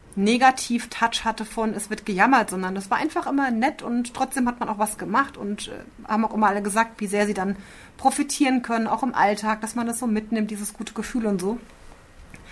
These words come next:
Und ich hatte ja zu dem Zeitpunkt auch alles wirklich öffentlich gemacht und hatte irgendwie Reichweite, ja, und hab da irgendwie Nachrichten für die YouTube-Videos gekriegt und immer dieses, „Oh, ich würd ja gern kommen, aber, ne, du wohnst halt so weit weg“ und so.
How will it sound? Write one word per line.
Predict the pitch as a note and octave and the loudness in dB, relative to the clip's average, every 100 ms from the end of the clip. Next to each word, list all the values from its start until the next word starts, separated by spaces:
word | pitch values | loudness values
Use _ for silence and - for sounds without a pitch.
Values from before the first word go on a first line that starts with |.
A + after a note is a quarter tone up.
| - - - - | -18 -18 -12 -4
Und | G#3+ | -2
ich | A3+ | 2
hatte | C4+ C4 | 2 4
ja | B3+ | 4
zu | B3 | 4
dem | A#3+ | 2
Zeitpunkt | A#3 A3+ A3+ B3 A#3+ | 4 2 2 -2 -2
auch | - | 0
alles | F#3+ A#3 A3+ | 0 0 -2
wirklich | A3 G#3+ G#3+ - | -6 -8 -6 -2
öffentlich | - D4 A#3+ A#3 - | 0 2 2 0 -2
gemacht | G#3+ A#3+ - | 2 2 2
und | G#3+ | -4
hatte | G#3 G#3+ | -4 -4
irgendwie | G#3+ A3 | -2 0
Reichweite, | G3 G#3 D#4 - D#3+ D#3+ F3 | 4 4 4 2 0 0 -2
ja, | F3+ A3 | 0 0
und | A3+ | 0
hab | A3 | -2
da | - - | -4 -2
irgendwie | G#3+ | 0
Nachrichten | G#3 G#3+ A#3 - A#3 A3 G#3+ | 2 2 0 -6 -2 -2 -2
für | - | -4
die | A#3 | -2
YouTube-Videos | A3 A3+ A#3 G3 G#3+ G#3 G#3 | 0 0 0 -4 0 0 0
gekriegt | G#3 - G#3+ - | -6 -2 -2 -2
und | F#3+ G3 | -4 -4
immer | - A3+ | 0 2
dieses, | A3 G#3+ A3 - - - - | 2 0 -2 -6 -16 -16 -6
„Oh, | - B3 | 0 2
ich | A#3+ | 2
würd | C#4 C#4+ | 2 2
ja | |
gern | C4 B3+ A#3+ | 2 2 2
kommen, | - C#4 C4 | 4 4 4
aber, | B3+ A#3 | 2 2
ne, | A#3+ D4 | 2 2
du | B3+ | 2
wohnst | A#3+ C#4+ C#4 | 2 2 2
halt | C4 | -4
so | - | -2
weit | A#3 A#3 | -2 -2
weg“ | A#3 A#3+ | -4 -6
und | A#3 G#3+ | -6 -6
so. | A3 | -6